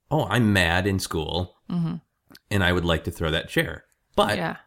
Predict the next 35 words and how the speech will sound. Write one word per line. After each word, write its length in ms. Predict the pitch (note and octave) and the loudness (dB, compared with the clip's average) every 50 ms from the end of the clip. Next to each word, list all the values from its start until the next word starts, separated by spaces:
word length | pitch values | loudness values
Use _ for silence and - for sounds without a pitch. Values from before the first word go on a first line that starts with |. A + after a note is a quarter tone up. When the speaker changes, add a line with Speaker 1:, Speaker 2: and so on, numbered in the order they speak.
| _ _ - | _ _ -6
Speaker 1:
what 180 | F#3+ A3+ - - | -4 -4 -2 -2
will 140 | F#2 G#2+ | -2 -2
happen 460 | - - A3+ C4 - F#2 F#2 C#3+ D#3+ - - - | -2 -2 -4 -2 -2 -2 -2 -2 -4 -6 -10 -12
if 120 | F2 - | -10 -6
I 140 | D#2+ D#2 E2 | -6 -6 -6
throw 180 | - - F#2 F#2+ | -4 -4 -4 -2
the 100 | A#2 C#3 | -4 -4
chair?" 360 | C#3 - - E2 - - - - | -4 -4 -6 -6 -6 -8 -10 -6
And 120 | - G2+ | -4 -2
I 40 | G#2+ | -2
mean, 200 | G#2 G2 A2+ A2 | 0 0 0 -2
e-, 120 | - - C3+ - - _ - | -2 -4 -6 -6 -6 _ 0
every 200 | C3+ A#2+ F2+ D#2 | 0 0 0 -2
kid 280 | C#2+ - - E2 D#2 D#2 _ _ | -6 -8 -10 -10 -10 -10 _ _
thinks 280 | - - D#2 C#2+ - | -8 -8 -8 -8 -8
through 180 | - D#2+ D2+ D#2+ | -8 -6 -4 -6
it. 80 | E2 - - - | -6 -6 -6 -6
I 80 | F#2 | -6
thought 240 | F#2 - E2 C#2+ - | -4 -4 -6 -8 -8
through 140 | - E2+ E2+ | -6 -6 -6
it 60 | D#2 - - | -6 -8 -8
a 60 | - A2 | -6 -6
lot. 240 | A#2+ - - - | -6 -6 -10 -10
So 80 | - F2 | -6 -2
I 60 | C#2+ F2 | 0 2
Speaker 2:
Yeah. 140 | E2+ E2 D#2+ | 2 0 0
Speaker 1:
don't 100 | - - | -2 -4
know, 60 | F2 | -8
I 20 | |
think 160 | E2 - D#2 C#2+ | -6 -6 -6 -6
that 260 | - D2+ - - E2+ | -6 -8 -8 -8 -12
just 220 | D#2+ D#2+ D#2 - | -10 -10 -10 -6
that 160 | - E2 D2+ | -6 -6 -4
idea 560 | D2+ D#2 D#2 D2+ D2 E2 D#2+ D#2+ D#2 D#2 D2+ - - | -4 -4 -4 -4 -4 -4 -2 0 0 -2 -4 -6 -6
of 460 | - D2+ D2+ D2+ D2 D2 D2 C#2+ - | -8 -6 -4 -4 -4 -6 -8 -10 -14